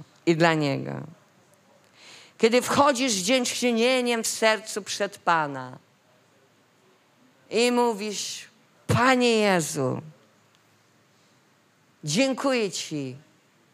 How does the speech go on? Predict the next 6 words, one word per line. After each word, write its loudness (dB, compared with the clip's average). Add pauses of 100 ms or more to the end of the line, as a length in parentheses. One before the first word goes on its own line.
(1120)
że 2
Ty -2
stałeś 0
się -4
moim -2
wybawieniem”. -8